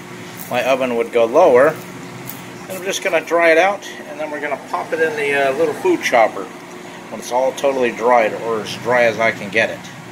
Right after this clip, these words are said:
So our pan of catnip pretty much all dried out. The leaves are dried to the point where some moisture left. Them stalks may have some moisture, but not worried about the stalks.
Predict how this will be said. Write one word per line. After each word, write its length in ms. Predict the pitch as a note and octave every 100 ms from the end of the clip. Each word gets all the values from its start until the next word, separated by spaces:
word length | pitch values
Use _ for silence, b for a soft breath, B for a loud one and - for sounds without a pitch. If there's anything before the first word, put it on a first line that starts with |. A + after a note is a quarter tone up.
| - - - - - - - - - - -
So 100 | -
our 60 | - D3+
pan 260 | E3 E3
of 60 | D3 -
catnip 480 | F3 F#3 E3+ F3 - -
pretty 180 | F3+ E3+
much 200 | D#3 D#3
all 140 | D#3
dried 300 | D3 C#3+ C#3+
out. 160 | E3 D3
The 140 | B2
leaves 280 | D#3 E3 A#2+
are 100 | C3
dried 360 | A#2+ C#3 C#3 -
to 80 |
the 80 | A#2+
point 340 | - D#3 D3+ B2
where 280 | B2+ B2 A#2+ - - - B2
some 140 | - C3
moisture 300 | D3+ D#3 C3
left. 260 | A#2+ A2+
Them 180 | C3 B2+
stalks 480 | - - G3 - -
may 160 | C#3 A#2
have 240 | A2+ G#2+
some 180 | A#2+ G#2
moisture, 380 | A2 A2 - A#2
but 200 | A2 G2+ - - - B B B -
not 180 | C#3 C#3
worried 220 | D#3 C3+
about 180 | A#2 -
the 80 |
stalks. 580 | - - C3+ G2 - -